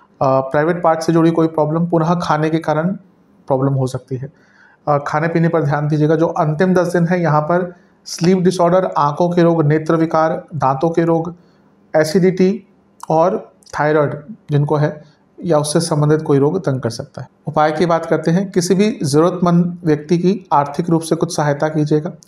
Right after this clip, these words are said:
दूसरा चीज़ ये है कि आपको मंदिर में, अ, सफ़ेद तिल और तिल के तेल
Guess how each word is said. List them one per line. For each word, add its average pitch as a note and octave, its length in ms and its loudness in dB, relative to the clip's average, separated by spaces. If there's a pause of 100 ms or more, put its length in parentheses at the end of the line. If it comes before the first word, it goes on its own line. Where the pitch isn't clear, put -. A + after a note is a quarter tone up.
(380)
दूसरा D#3+ 360 2
चीज़ F#3+ 260 2
ये F3 100 4
है F#3 120 4
कि F#3 160 0
आपको D#3 260 0
मंदिर D3+ 360 2
में, F3+ 280 0 (560)
अ, C#3+ 260 2
सफ़ेद F#3 540 0
तिल G#3 280 2 (120)
और E3 260 0
तिल F3 160 2
के F3 120 2
तेल F#3 360 0